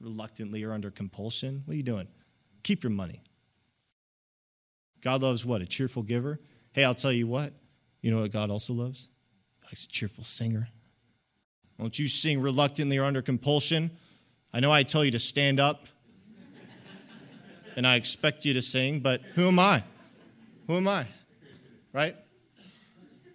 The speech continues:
You can just pray. Stand up, be a little awkward, but that's okay. God loves a cheerful singer, but to sing with thankfulness.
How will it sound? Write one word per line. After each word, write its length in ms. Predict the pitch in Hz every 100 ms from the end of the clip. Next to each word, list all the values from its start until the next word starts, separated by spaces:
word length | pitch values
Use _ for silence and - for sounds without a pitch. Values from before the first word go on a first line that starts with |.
| _
You 80 | 117
can 80 | 135
just 220 | 151 -
pray. 380 | 151 147 151 160 - _ _ _ _ _ _ _ _ _ _ _ _ _ _ _ - 120
Stand 360 | - 127 113
up, 260 | 113 101 113
be 60 |
a 40 | 104
little 140 | 95
awkward, 320 | 101 - 95
but 100 | 104
that's 200 | 175 -
okay. 220 | - 110 - _ _ _ - _ _ _ _ - - - _ _ _ _ - _ _ _ _ _ -
God 220 | 170 202
loves 160 | 190
a 60 | 170
cheerful 600 | - 180 180 180 170 160 - _ _ _
singer, 340 | - - 190 135
but 80 |
to 80 | 120
sing 340 | - 175 170 147
with 140 | 131
thankfulness. 760 | 165 170 175 104 98 - -